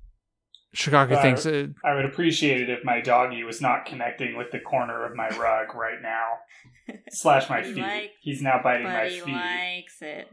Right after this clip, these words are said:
Speaker 2: Because I'm pushing his head away from the rug with my foot, and so he's biting
Speaker 1: Yeah.
Speaker 2: my foot.
Speaker 3: Well, that's
Speaker 1: That
Speaker 3: a
Speaker 1: tracks.
Speaker 3: game. You
Speaker 2: Yeah,
Speaker 3: don't know,
Speaker 2: now it's
Speaker 3: but
Speaker 2: fun.
Speaker 3: it is a game.
Speaker 2: Now we're
Speaker 1: Yeah,
Speaker 2: having
Speaker 1: that's
Speaker 2: a
Speaker 1: the
Speaker 2: great time, aren't we?
Speaker 1: Yeah. Um,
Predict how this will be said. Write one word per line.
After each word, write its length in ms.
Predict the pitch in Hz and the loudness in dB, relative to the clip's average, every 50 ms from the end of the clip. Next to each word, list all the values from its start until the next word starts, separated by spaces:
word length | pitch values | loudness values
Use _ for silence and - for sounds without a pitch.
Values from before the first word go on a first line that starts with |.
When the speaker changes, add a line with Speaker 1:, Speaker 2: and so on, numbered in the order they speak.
| _ _ | _ _
Speaker 2:
Because 280 | - 120 - 131 113 117 | -14 -10 -8 -8 -4 -4
I'm 160 | 113 107 107 | -4 -6 -6
pushing 420 | - - 131 - - 127 110 107 104 | -2 0 0 0 0 -4 -8 -8 -10
his 360 | 104 120 113 113 107 107 - | -10 -10 -10 -10 -12 -14 -16
head 280 | - - 135 123 110 113 | -6 -2 -2 0 0 -2
away 280 | 113 110 113 113 110 | -4 -6 -8 -8 -10
from 240 | 104 - - 113 113 | -10 -12 -16 -16 -16
the 80 | 117 113 | -16 -14
rug 340 | 110 110 113 113 113 113 113 | -12 -8 -8 -8 -8 -8 -10
with 140 | 107 - | -14 -14
my 160 | - 113 107 107 | -12 -12 -12 -10
foot, 240 | - - 113 113 120 - 127 | -8 -8 -8 -8 -8 -12 -14
and 100 | 120 120 | -16 -16
so 120 | - 123 117 | -18 -18 -18
he's 120 | 120 123 - - | -18 -20 -18 -16
biting 160 | - 147 143 - | -12 -12 -12 -12
Speaker 1:
Yeah. 60 | - | -12
Speaker 2:
my 120 | - - - - | -16 -18 -18 -16
foot. 200 | - - - - - _ _ _ - | -16 -18 -18 -18 -20 _ _ _ -10
Speaker 3:
Well, 140 | 185 180 | -8 -6
that's 260 | 175 175 170 139 127 123 | -4 -2 -2 -2 -2 -4
Speaker 1:
That 20 | |
Speaker 3:
a 20 | - | -6
Speaker 1:
tracks. 280 | 127 123 - - - | -8 -8 -8 -12 -14
Speaker 3:
game. 120 | - - - _ _ _ _ | -16 -18 -20 _ _ _ _
You 140 | - - - | -14 -12 -12
Speaker 2:
Yeah, 80 | - | -12
Speaker 3:
don't 100 | - - 139 | -12 -12 -8
know, 60 | 135 | -2
Speaker 2:
now 200 | 123 120 123 117 | 0 0 0 0
it's 180 | - - - | -2 -6 -10
Speaker 3:
but 120 | - 151 147 | -10 -10 -10
Speaker 2:
fun. 80 | - | -10
Speaker 3:
it 120 | 147 - - | -12 -14 -16
is 180 | 127 - - | -18 -20 -20
a 60 | - - | -20 -20
game. 320 | - 127 - 101 151 - | -20 -20 -20 -20 -18 -6
Speaker 2:
Now 240 | - 160 156 147 135 | 2 6 6 6 6
we're 80 | 120 117 | 6 4
Speaker 1:
Yeah, 60 | 123 | 4
Speaker 2:
having 140 | 117 113 120 | 2 2 2
Speaker 1:
that's 160 | 120 - - | -2 -4 -6
Speaker 2:
a 40 | - | -8
Speaker 1:
the 60 | 131 | -8
Speaker 2:
great 260 | 123 113 110 113 - | -6 -8 -8 -8 -10
time, 300 | - - 113 107 104 107 - - | -10 -10 -10 -10 -10 -14 -8 -6
aren't 260 | 151 131 131 135 - | -4 -4 -4 -4 -8
we? 80 | - - - - _ _ _ - 156 | -12 -20 -20 -20 _ _ _ -12 -12
Speaker 1:
Yeah. 80 | 135 127 - _ _ - _ _ _ _ _ _ _ _ _ _ - - - - - - - - | -12 -12 -18 _ _ -20 _ _ _ _ _ _ _ _ _ _ -20 -20 -20 -20 -20 -20 -6 2
Um, 400 | 160 139 135 131 127 127 131 - | 6 8 8 8 6 4 -2 -8